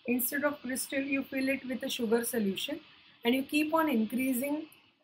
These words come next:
the amount of sugar in the solution. Then with respect to sol-, uh, the concentration of solution, your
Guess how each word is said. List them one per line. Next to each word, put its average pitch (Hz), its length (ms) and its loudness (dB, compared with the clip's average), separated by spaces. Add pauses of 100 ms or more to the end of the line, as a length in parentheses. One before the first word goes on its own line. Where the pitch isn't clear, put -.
(120)
the 277 140 2
amount 254 520 6
of 320 140 2
sugar 233 320 4
in 262 220 4
the 262 100 4
solution. 185 600 -4 (440)
Then 247 440 6 (640)
with 311 260 2
respect 285 600 2
to 330 100 0
sol-, 262 360 0
uh, 202 300 2
the 226 120 4
concentration 285 840 2
of 285 120 -2
solution, 240 640 0 (520)
your 254 400 6